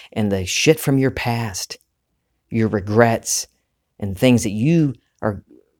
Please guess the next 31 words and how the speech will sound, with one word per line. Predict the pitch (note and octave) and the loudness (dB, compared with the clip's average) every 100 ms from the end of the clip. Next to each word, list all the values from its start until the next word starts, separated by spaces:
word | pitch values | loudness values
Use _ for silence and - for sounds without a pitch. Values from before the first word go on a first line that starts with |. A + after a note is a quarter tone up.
| _ | _
feeling | - C3+ B2 A2 | -6 2 4 4
shameful | F#2+ - C#3 D3+ - G2+ | 0 0 0 0 0 -4
about | E2+ E2 D#2+ C2+ _ _ _ _ _ _ _ _ _ _ _ _ _ _ _ | -4 -8 -12 -14 _ _ _ _ _ _ _ _ _ _ _ _ _ _ _
will | A#2 A2 | -6 -2
continue | A2+ G#2+ - F#3 G3 C3+ | -2 -4 0 2 4 2
to | A#2 | 0
confront | G#2+ F#2+ G#2+ F#2+ F#2 | -2 -2 -2 -4 -6
you | E2+ D#2+ - | -10 -10 -10
until | F#2+ - - C#3+ C3+ | -10 -4 2 4 4
you | B2 A#2 A2+ A2 A#2+ _ _ _ _ _ _ _ _ _ | 0 -2 0 0 -4 _ _ _ _ _ _ _ _ _
turn | - - F3 | -8 -2 2
away | C#3+ D#3 | 4 2
from | D#3+ F2+ E2+ | 0 -6 -6
that | D#2 - | -10 -12
and | - G2+ A2 | -6 -2 0
move | C#3 F3+ D3+ | 2 2 2
into | A2 - G#2+ | -2 -2 -2
a | |
new | G2+ G#2 | -2 -4
state | - G2+ F2+ | -2 -4 -4
of | - | -6
consciousness. | G2+ F#2+ F#2 F2+ - - - - _ _ _ _ _ _ - | -6 -6 -8 -14 -16 -14 -14 -14 _ _ _ _ _ _ -4
You | |
don't | A#2+ C#3 | 0 0
have | C#3 D3 | 0 -2
to | B2 | -6
keep | - A#2 | -6 -4
holding | B2+ B2 A2+ | 0 2 2
on | G#2+ A#2 | 2 0
to | A2 - | -4 -8
it. | C2 | -14